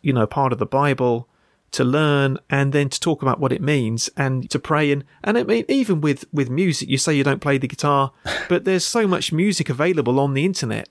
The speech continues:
Speaker 1: I mean, we actually have an evening service where we don't have live musicians. We just use, uh, YouTube videos
Speaker 2: Hmm.
Speaker 1: as songs, 'cause a lot of them have the lyrics.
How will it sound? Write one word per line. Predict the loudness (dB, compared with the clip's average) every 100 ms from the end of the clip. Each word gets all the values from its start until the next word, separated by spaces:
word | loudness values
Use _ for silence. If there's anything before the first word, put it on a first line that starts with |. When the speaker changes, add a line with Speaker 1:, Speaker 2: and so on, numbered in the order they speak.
| _
Speaker 1:
I | -2
mean, | 0
we | 2 0
actually | -2 -4 0
have | -2
an | 0
evening | 0 0 -2
service | 0 0 0 -2 -8 -12 _ -2
where | 2 2
we | 2
don't | 2 2
have | 0 2
live | 2 2
musicians. | 0 0 0 -2 -2
We | 0
just | 0 -2
use, | 0 2 2 0
uh, | 0
YouTube | 2 2 2 2 0 0 -6 -20 _ -2
videos | 0 2 2 2 -2 -2
Speaker 2:
Hmm. | 0 0 0
Speaker 1:
as | 0 0
songs, | 0 0 0 -2
'cause | 0 2
a |
lot | 4 2
of | 0
them | -2
have | -2 0
the |
lyrics. | 0 0 0 -4 -8